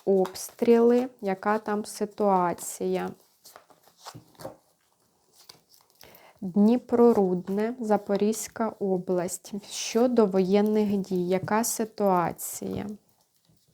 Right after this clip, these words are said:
Туз кубків, сім мечів, е, четвірка мечів. Так, поки ситуація буде незмінна, на жаль,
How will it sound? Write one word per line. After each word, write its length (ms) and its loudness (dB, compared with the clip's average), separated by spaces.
Туз 260 -4
кубків, 720 4
сім 560 0
мечів, 720 4
е, 400 2
четвірка 1120 2
мечів. 680 0
Так, 400 6
поки 240 6
ситуація 640 6
буде 280 4
незмінна, 600 4
на 180 4
жаль, 360 2